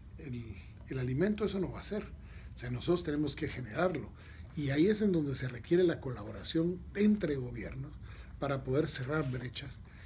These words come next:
Y eso es lo que hemos estado explicando ampliamente y yo creo que ha sido bien recibido.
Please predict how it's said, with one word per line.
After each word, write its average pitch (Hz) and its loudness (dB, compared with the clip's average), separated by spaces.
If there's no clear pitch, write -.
Y 151 4
eso 175 6
es 175 6
lo 160 4
que 160 0
hemos 160 2
estado 147 0
explicando 131 -4
ampliamente 131 0
y 160 2
yo 147 2
creo 170 2
que 165 -2
ha 139 -2
sido 156 2
bien 147 0
recibido. 127 -6